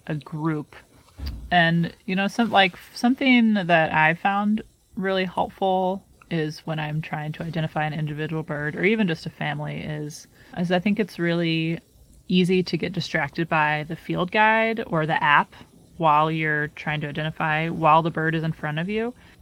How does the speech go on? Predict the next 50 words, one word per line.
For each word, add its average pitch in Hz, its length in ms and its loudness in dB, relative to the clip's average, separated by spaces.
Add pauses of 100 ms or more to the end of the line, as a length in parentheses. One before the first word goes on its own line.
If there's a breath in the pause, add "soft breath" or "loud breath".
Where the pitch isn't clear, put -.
(140)
And 165 180 4
then 165 480 4
you've 165 200 0
missed 160 280 0
your 160 120 4
opportunity 151 500 -4
to 156 140 -12
get 160 160 -4
a - 20 -4
really 151 240 -6
good 151 160 -8
look 156 320 -2
because 156 320 -6
you're 151 140 -8
looking 151 340 -6
down. 151 420 -4 (440 soft breath)
So - 160 -4
something 190 260 0
that 170 140 4
I've 160 160 6
tried 151 260 -2
to - 80 -8
do 151 480 -6 (260)
is 151 340 -4
to 160 140 -10
just 151 280 -10
look 175 240 0
at 170 80 0
the 170 80 -2
bird 156 280 0
as 151 120 -8
long 151 240 -4
as - 320 -10 (120)
I 151 180 -2
have 147 380 -2 (280 loud breath)
the 151 240 -4
option 160 440 2
to 214 220 0
while 156 220 2
the 156 80 -4
bird 151 200 -6
is 151 80 -8
still 160 220 -8
there, 151 420 0
and 165 200 2
then 160 180 0
just - 340 -8 (180)
saying 196 640 4
out 160 280 4
loud 147 600 2